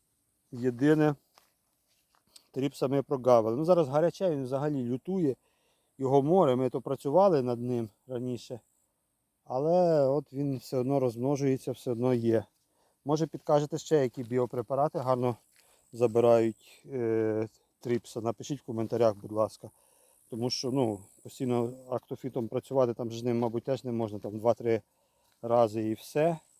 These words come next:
Хоча це біопрепарат. В інструкції ніби написано три рази по полуниці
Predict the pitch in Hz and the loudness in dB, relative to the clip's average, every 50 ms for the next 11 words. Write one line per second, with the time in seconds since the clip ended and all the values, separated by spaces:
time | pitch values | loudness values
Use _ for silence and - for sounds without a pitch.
0 | _ _ _ _ _ _ _ _ _ _ _ _ _ _ _ _ _ _ _ - | _ _ _ _ _ _ _ _ _ _ _ _ _ _ _ _ _ _ _ -10
1 | - 135 117 - 135 113 113 123 120 117 - - 117 113 - - 123 123 139 151 | -8 -8 -6 -6 -6 -4 0 2 2 2 2 0 -4 -4 -2 0 4 6 6 6
2 | 151 - - _ _ _ _ _ _ _ _ _ _ _ _ _ _ _ _ _ | 6 2 0 _ _ _ _ _ _ _ _ _ _ _ _ _ _ _ _ _
3 | _ _ _ _ - - 120 113 107 - - 117 - - - 123 113 117 113 110 | _ _ _ _ -16 -10 -8 -8 -8 -8 -10 -14 -14 -12 -10 -4 -4 -2 -2 -2
4 | 110 113 110 - - 135 - - 113 110 101 - - 117 110 110 135 143 120 123 | -4 -6 -6 -6 -6 -8 -8 -8 -10 -10 -10 -6 -4 -4 0 2 2 0 0 -2
5 | - - 113 - - 120 113 117 113 113 113 - - - | -10 -14 -16 -12 -10 -8 -6 -4 -4 -4 -4 -6 -8 -18